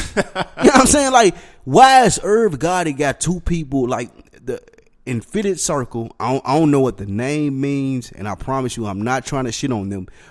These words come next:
but if I'm somebody who's associated with Irv Gotti,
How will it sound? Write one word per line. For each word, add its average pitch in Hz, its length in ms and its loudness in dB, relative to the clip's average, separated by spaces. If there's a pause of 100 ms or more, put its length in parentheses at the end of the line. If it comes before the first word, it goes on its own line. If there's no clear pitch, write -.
(120)
but 123 260 -4 (360)
if 123 280 -8
I'm 180 260 -2
somebody 151 500 -2
who's 123 280 -4
associated 123 760 -4
with 92 200 -10
Irv 113 380 -4
Gotti, 104 400 -6